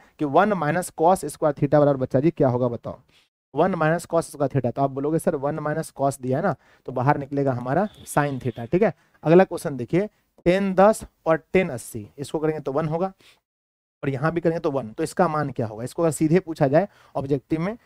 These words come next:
तो इसका आंसर क्या लिखेंगे? वन होगा। नेक्स्ट क्वेश्चन देखिए, उनचालीस नंबर क्वेश्चन है कि cos अड़तालीस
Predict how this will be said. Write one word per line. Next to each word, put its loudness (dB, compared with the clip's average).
तो -2
इसका -6
आंसर -4
क्या 4
लिखेंगे? 0
वन 2
होगा। -8
नेक्स्ट 2
क्वेश्चन -4
देखिए, 2
उनचालीस 4
नंबर -2
क्वेश्चन -4
है -4
कि -2
cos 6
अड़तालीस 6